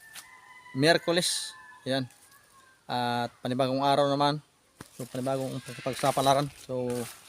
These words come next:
maraming, maraming salamat sa Panginoon at binigyan naman tayo ng panibagong buhay, panibagong lakas at panibagong pag-asa, no? Alright. So, yan. Parang again sa delight yung video ko. Yan. At ngayong araw ay pupunta natin yung,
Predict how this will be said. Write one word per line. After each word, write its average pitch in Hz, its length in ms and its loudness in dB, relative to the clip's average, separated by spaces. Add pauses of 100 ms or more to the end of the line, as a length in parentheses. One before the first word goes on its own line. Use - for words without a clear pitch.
(720)
maraming, 135 400 2
maraming 135 240 0
salamat 135 320 -2
sa - 80 -8
Panginoon 139 320 0
at - 160 -6
binigyan 131 240 -2
naman 127 160 -4
tayo 131 160 0
ng 131 160 -2
panibagong 131 400 -4
buhay, 139 400 0
panibagong 131 320 -2
lakas 131 320 -6
at - 80 -12
panibagong 123 400 -4
pag-asa, 123 320 -4
no? 135 160 -6
Alright. 131 240 -6 (560)
So, - 160 -6 (160)
yan. 143 160 -2 (880)
Parang 135 240 -4
again 139 160 -4
sa 139 80 -10
delight 139 320 0
yung 135 80 -6
video 131 240 -10
ko. - 80 -16 (960)
Yan. 151 80 -2 (600)
At 143 240 -2
ngayong 165 240 -2
araw 156 320 2
ay 143 160 -2
pupunta 143 320 -8
natin 139 320 -2
yung, 131 200 -4